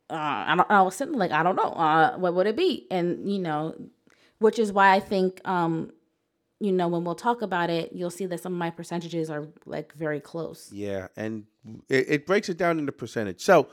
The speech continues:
Speaker 2: um, let's just give a quick, quick ru-, update, a rundown on how the test is. So we're gonna leave a link to the ex-, uh, the test that we took.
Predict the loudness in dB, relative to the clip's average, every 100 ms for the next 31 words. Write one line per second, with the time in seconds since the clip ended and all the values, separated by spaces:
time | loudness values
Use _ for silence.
0 | _ _ 0 2 2 -2 -2 0 2 -2
1 | 0 0 0 -4 -2 0 0 -4 -4 -2
2 | -4 0 0 -2 -2 -8 -2 -2 2 2
3 | 2 0 0 -2 -2 -2 0 -4 -4 -10
4 | -10 -12 -18 -16 0 0 0 -6 _ _
5 | 2 2 4 2 0 _ -6 -2 -2 0
6 | 2 2 -2 -4 -2 -2 -6 _ _ _
7 | -10 -6 -6 -4 -6 -4 -6 -8 _ -20
8 | -10 -8 -4 -4 -6 -6 -6 -4 -6 -4
9 | -8 -4 -4 -4 _